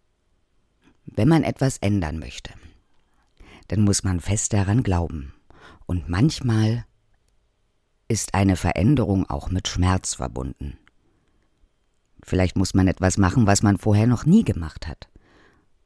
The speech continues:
Vielleicht muss man auch den ein oder anderen enttäuschen. Aber manchmal umgibt man sich auch mit Menschen in seinem Leben,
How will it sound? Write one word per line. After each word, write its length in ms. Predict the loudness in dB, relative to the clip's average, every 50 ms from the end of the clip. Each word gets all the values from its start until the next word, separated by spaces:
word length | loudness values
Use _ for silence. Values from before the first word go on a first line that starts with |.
| _ _ _ -20 -8
Vielleicht 280 | -4 -2 -2 0 0 0
muss 160 | 0 2 2
man 160 | 2 2 2
auch 260 | 2 -2 -4 -6 -8 -14 -20 _ _ _ _ _ 0
den 200 | 2 2 2 2 0 _ _ _ _ _
ein 200 | 0 2 2 2
oder 220 | 2 2 0 0 0
anderen 560 | 2 2 2 4 4 2 2 2 2 0 -2 -8 _ _ _ _ _ _ _ _ _ _ _ _ _ _ _ _ _ _ _ -2
enttäuschen. 800 | 0 0 0 0 0 0 0 0 0 -4 -6 -6 -6 -8 -10 -12 -18 _ _ _ _ _ _ _ _ _ _ _ _ _ _ _ _ _ _ _ _ _ _ _
Aber 200 | -6 -4 -4 -2
manchmal 460 | -2 0 0 0 0 0 0 0 0 0
umgibt 380 | -2 -2 -2 -2 -4 -4 -2
man 140 | -2 -2 -2
sich 220 | -4 -6 -8 -6
auch 260 | -6 -4 -4 -4 -4 -6
mit 180 | -6 -4 -4
Menschen 400 | -2 0 0 0 0 -2 -2 -2
in 160 | -2 -2 0
seinem 240 | 0 0 2 2 2
Leben, 340 | 2 2 2 2 0 0